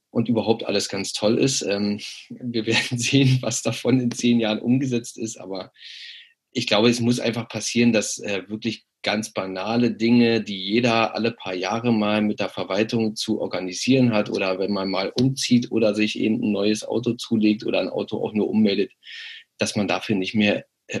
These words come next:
irgendwo hinlatschen muss. So, das, ähm, da haben wir tatsächlich dann auch den Effekt, dass es einfach die Verwaltung entlastet, dass es den Leuten dann vielleicht auch mehr Spaß macht, wenn sie sich um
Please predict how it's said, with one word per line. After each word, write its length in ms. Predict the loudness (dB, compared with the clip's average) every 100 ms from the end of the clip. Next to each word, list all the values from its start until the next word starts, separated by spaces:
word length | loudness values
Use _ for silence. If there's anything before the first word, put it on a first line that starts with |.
| -4
irgendwo 320 | -4 0 -2
hinlatschen 580 | 4 4 4 0 -4 -6
muss. 320 | -6 -8 -10
So, 260 | -12 -14 -14 -12
das, 280 | -12 -10 -8
ähm, 320 | -8 -8 -10 _ -20 -14 -4
da 120 | 2
haben 120 | 4
wir 100 | 4
tatsächlich 360 | 4 4 4 4
dann 120 | 2
auch 120 | 0
den 160 | 0 0
Effekt, 320 | 2 0 0
dass 100 | -2
es 140 | -4
einfach 300 | -4 -6 -8
die 120 | -10
Verwaltung 440 | -10 -6 -4 -6 -12
entlastet, 680 | -10 -4 -2 -2 0 -2 -2 _ -20 -20 -20 -14 -4
dass 180 | -2
es 100 | -2
den 160 | -4 0
Leuten 300 | 2 4 4
dann 160 | 4 4
vielleicht 220 | 2 2
auch 60 |
mehr 140 | -2 -2
Spaß 320 | -2 -4 -2
macht, 160 | -2 0
wenn 140 | -2
sie 80 | -2
sich 280 | -4 -6 -6
um 220 | -10